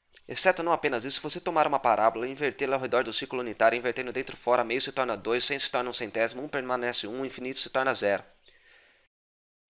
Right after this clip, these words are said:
Você recebe mais uma vez o cardioide, o cardioide antiparábola, o que é bom.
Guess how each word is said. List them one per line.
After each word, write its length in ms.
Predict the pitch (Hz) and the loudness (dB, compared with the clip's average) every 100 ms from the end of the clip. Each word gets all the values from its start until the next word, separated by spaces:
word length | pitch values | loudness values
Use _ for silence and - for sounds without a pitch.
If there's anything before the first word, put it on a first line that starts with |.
| _ _ _ _ _ _ | _ _ _ _ _ _
Você 180 | 147 - | -4 -2
recebe 360 | 165 160 160 135 | 2 6 4 4
mais 180 | 156 165 | 2 2
uma 160 | 135 | 2
vez 160 | 147 131 | 2 0
o 60 | |
cardioide, 500 | 135 143 120 104 95 | 2 2 2 0 0
o 20 | - | 2
cardioide 480 | 151 127 127 131 | 0 4 4 4
antiparábola, 600 | 139 165 147 120 104 92 | 2 2 6 6 6 0
o 20 | - | -2
que 120 | 247 | 0
é 40 | |
bom. 260 | 156 123 | 2 2